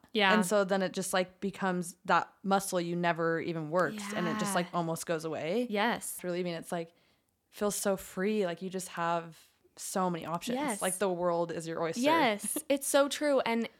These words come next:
Speaker 1: it's so crazy because not only do you not practice, "What do I want?" I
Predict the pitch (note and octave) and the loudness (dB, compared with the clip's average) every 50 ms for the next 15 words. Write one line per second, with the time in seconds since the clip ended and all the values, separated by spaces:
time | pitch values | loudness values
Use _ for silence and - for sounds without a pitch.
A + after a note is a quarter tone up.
0 | _ - - A#3+ A#3+ - - - A#3+ A#3 B3 A#3+ - G#3+ G#3 G#3+ G#3+ A#3+ A3+ A3+ | _ -2 -2 -2 0 0 -2 -2 0 -2 -2 -2 -2 -4 -4 -2 -2 -4 -4 -4
1 | A3+ - G#3+ G3 F#3 - - - G#3 G3 G3 G#3 A#3+ B3+ C4+ C4 B3 A#3 A3 F#3+ | -6 -6 -6 -6 -6 -8 -10 -8 -6 -2 -2 0 0 0 0 0 0 -2 -2 -4
2 | G3 F#3+ F#3+ F#3+ F#3 F3+ E3+ - _ _ _ _ _ _ _ _ _ _ _ _ | -4 -4 -2 -2 -2 -2 -4 -6 _ _ _ _ _ _ _ _ _ _ _ _
3 | _ _ - G3+ G3+ F#3 F3+ F#3 F#3 - - - F3+ F3+ - - F3+ F3+ - - | _ _ -6 -4 0 2 2 0 0 -2 -2 -2 -2 -2 -2 -4 -6 -6 -6 -6
4 | E3+ E3+ E3+ F#3 G3+ G#3 G#3 G#3 G#3 G#3+ A3 A#3+ C4 B3+ - - _ _ _ - | -4 -2 -2 -2 -2 -2 -2 -2 -2 -2 -2 -2 -2 -4 -6 -10 _ _ _ -20
5 | _ _ _ _ _ _ _ _ - F#3+ G3+ A#3+ C#4+ C#4 C4 | _ _ _ _ _ _ _ _ -2 0 2 2 2 0 -2